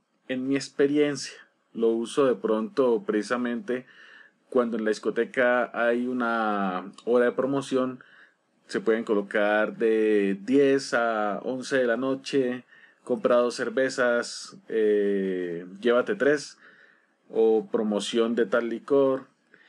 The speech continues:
eh, de pronto para mandar algunos saludos, feliz cumpleaños a X o Y persona,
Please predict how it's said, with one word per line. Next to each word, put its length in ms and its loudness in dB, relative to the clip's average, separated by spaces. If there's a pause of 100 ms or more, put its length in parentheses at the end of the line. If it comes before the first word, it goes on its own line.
(460)
eh, 580 0
de 120 0
pronto 360 -2
para 160 0
mandar 380 -2
algunos 440 -4
saludos, 840 -2
feliz 220 -2
cumpleaños 680 -2
a 300 2
X 320 -2
o 40 -4
Y 120 2
persona, 680 0